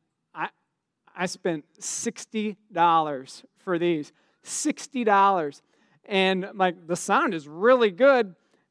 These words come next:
And then after, like, three months, of course, started one ear on, one ear off, and you called the manufacturer.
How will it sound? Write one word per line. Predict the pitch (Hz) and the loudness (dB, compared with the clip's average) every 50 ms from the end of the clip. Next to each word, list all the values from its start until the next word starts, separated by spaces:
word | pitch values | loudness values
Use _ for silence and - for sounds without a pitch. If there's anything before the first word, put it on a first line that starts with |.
| - | -6
And | 214 190 202 | -4 0 2
then | 202 202 196 190 190 196 - | 4 4 4 2 0 -2 -2
after, | 208 180 180 185 - _ - 175 170 165 165 131 - _ _ | 0 2 2 2 0 _ -4 -2 -2 -2 -4 -8 -14 _ _
like, | - 170 156 _ _ _ | -12 -12 -12 _ _ _
three | _ 247 285 339 349 359 | _ -2 2 2 4 4
months, | 330 269 220 196 180 190 226 254 - - - - - _ _ _ _ _ _ _ _ _ _ _ _ _ _ _ _ _ _ - | 4 4 4 2 2 2 -2 -6 -10 -12 -14 -14 -14 _ _ _ _ _ _ _ _ _ _ _ _ _ _ _ _ _ _ -20
of | 156 - _ | -20 -18 _
course, | - 180 190 220 247 262 294 269 - - - - - _ _ _ _ _ _ _ _ | -2 2 4 6 6 6 6 4 0 -8 -14 -16 -18 _ _ _ _ _ _ _ _
started | _ - - - - 165 156 156 160 160 | _ -20 -16 -8 -4 -2 -2 0 -2 -2
one | 160 175 190 202 202 214 | -2 0 2 2 2 2
ear | 220 220 226 226 226 226 233 247 233 - _ - | 2 2 2 2 2 2 2 0 -2 -6 _ -8
on, | 202 190 208 214 220 220 226 196 | -4 0 2 2 2 2 0 0
one | 175 185 196 196 | 0 0 0 0
ear | 208 202 202 196 | 0 0 0 0
off, | 190 190 190 190 196 208 220 214 - - | 2 2 4 4 4 4 2 2 -2 -6
and | 170 165 | -12 -10
you | 160 160 | -10 -12
called | - - 190 196 208 226 226 | -6 0 4 4 4 4 2
the | 226 | 0
manufacturer. | 240 233 233 226 202 - 202 202 190 196 202 196 - - 208 196 196 190 190 165 | -2 -2 -4 -4 -4 -2 0 0 2 0 0 -2 -6 -6 -4 -2 0 -2 -2 -4